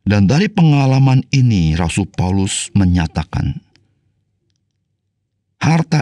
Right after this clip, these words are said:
ini kami punyai dalam bejana tanah liat." Saudara, Rasul Paulus mengatakan,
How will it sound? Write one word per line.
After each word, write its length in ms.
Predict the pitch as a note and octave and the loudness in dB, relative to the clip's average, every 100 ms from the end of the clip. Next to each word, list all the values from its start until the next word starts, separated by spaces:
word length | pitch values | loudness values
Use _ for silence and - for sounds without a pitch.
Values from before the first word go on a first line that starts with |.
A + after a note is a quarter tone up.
| - | 0
ini 160 | C#3+ | 0
kami 240 | - C3 C3+ | 2 0 0
punyai 480 | A#2+ B2 A#2+ A#2+ | 0 2 2 2
dalam 480 | A2+ G#2+ A#2+ B2+ A#2+ | 0 0 0 2 2
bejana 480 | G#2 F#2 G#2+ G#2+ A2 | 0 0 0 2 0
tanah 400 | G#2 G#2 G#2 G2+ | 0 0 0 0
liat." 280 | G#2+ G#2 - _ _ _ _ _ _ _ _ _ _ _ _ _ _ _ | 0 -2 -4 _ _ _ _ _ _ _ _ _ _ _ _ _ _ _
Saudara, 560 | _ C2 D2+ E2 F2+ F2+ | _ -4 -2 -2 0 -2
Rasul 240 | E2 C2+ | -2 -2
Paulus 240 | C#2+ D2+ D2 | -4 -4 -2
mengatakan, 760 | C#2 C2+ - - C#2 C#2 D2 | 0 -2 -4 -6 -4 -2 -4